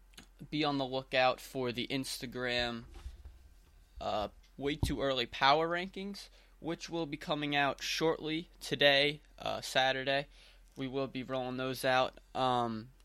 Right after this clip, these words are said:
also, make sure to follow the Twitter at Dinger Discuss, not discussions, at Dinger Discuss, because I was not able to fit discussions in the whole, uh, handle on Twitter, but at Dinger Discuss, you know, uh, sh-,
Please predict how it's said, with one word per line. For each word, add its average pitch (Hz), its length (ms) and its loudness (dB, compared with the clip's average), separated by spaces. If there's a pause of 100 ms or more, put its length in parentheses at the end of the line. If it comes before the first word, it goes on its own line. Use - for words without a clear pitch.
(1080)
also, 143 580 0 (260)
make 139 160 0
sure 139 280 2
to - 20 0
follow 135 320 6
the 113 140 -2
Twitter 135 520 -2
at 131 280 6
Dinger 131 280 0
Discuss, - 720 0
not 131 220 2
discussions, 139 560 0
at - 260 4
Dinger 131 300 -4
Discuss, - 600 0
because - 300 -12
I 113 80 -2
was 117 220 -6
not 120 160 -2
able 110 340 -6 (540)
to - 100 -8
fit - 320 0
discussions 147 720 0
in 127 160 -2
the 123 100 -2
whole, 117 220 -4 (220)
uh, 110 160 2
handle 135 520 2
on 110 180 -4
Twitter, 127 360 0 (520)
but 113 240 2
at 131 200 4
Dinger 131 280 -2
Discuss, - 440 -2
you 120 60 -2
know, 117 180 0
uh, 110 300 2 (280)
sh-, - 120 -16